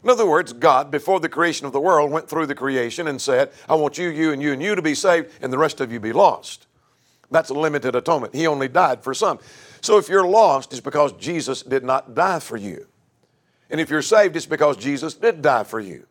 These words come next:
And you had no choice in the matter. There's nothing you could do. Then there is irresistible grace. That is the direct operation of the Holy Spirit. The Holy Spirit has to operate upon you to put faith in your heart because you're totally depraved. You can't act.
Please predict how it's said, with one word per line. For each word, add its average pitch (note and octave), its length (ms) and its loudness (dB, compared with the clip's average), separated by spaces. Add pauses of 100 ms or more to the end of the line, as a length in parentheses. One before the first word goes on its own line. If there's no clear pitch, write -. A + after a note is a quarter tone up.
And C#3 80 -6
you E3 80 0
had D3 160 4
no C3 100 -2
choice D3+ 400 0
in G#2 80 -10
the A2 60 -8
matter. G#2 280 -4
There's B2+ 200 -4
nothing A2+ 320 -4
you G2+ 100 -10
could G2 160 -14
do. C3 240 -2 (1200)
Then A3+ 200 0
there G#3 180 4
is F#3 220 0
irresistible E3 800 2
grace. D#3 580 0 (400)
That F#3+ 180 4
is E3 140 2
the D3 100 0
direct D#3 400 4
operation C#3 500 0
of B2 60 -8
the A#2+ 120 0
Holy A2+ 260 -2
Spirit. F3 480 0 (200)
The F#3+ 100 4
Holy F#3+ 180 4
Spirit G#3+ 320 0
has E3+ 180 0
to - 100 -20
operate D#3 440 4
upon G#3 500 2
you A#2+ 360 -4 (180)
to F#3+ 100 2
put F#3+ 160 0
faith A3+ 460 2
in C3+ 160 -4
your A#2+ 180 -2
heart A#2+ 380 0
because D3+ 460 2 (220)
you're F3 380 0
totally F3 460 2
depraved. C#3 420 2
You C#3+ 100 -4
can't C3+ 280 -4
act. - 340 -4